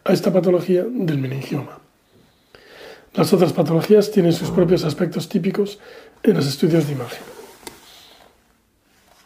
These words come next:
Treinta y siete. La biopsia de la glándula lagrimal a través del lóbulo palpebral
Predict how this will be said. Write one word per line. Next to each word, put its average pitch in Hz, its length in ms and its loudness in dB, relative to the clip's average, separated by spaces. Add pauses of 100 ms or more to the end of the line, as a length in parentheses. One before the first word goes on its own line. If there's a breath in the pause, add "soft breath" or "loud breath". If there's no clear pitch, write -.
(1160 loud breath)
Treinta 175 260 6
y 165 60 6
siete. 160 420 2 (460 loud breath)
La 180 140 6
biopsia 220 360 6
de 190 100 6
la 170 80 4
glándula 175 380 4
lagrimal 139 400 2
a 139 80 0
través 151 320 2
del 156 180 4
lóbulo 131 440 2
palpebral 139 640 0